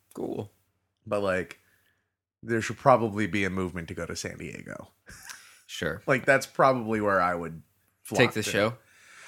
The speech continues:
Speaker 2: That's, no, if I was the last man on Earth.
Speaker 1: No, that's what I'm saying. Like, over the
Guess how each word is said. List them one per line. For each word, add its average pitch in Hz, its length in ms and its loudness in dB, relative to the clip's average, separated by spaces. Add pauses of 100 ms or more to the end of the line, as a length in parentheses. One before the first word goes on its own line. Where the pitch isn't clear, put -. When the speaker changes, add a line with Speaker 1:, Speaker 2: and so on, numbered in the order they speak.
(120)
Speaker 2:
That's, 220 280 8
no, 160 360 8
if 113 120 4
I 139 120 12
was 151 120 6
the 135 80 4
last 123 300 8
man 131 140 2
on 117 120 2
Earth. 101 380 -2 (300)
Speaker 1:
No, 151 200 4
that's 131 220 6
what 131 80 2
I'm 117 80 -2
saying. 98 300 -2
Like, 92 360 -4
over 107 220 0
the 98 340 -2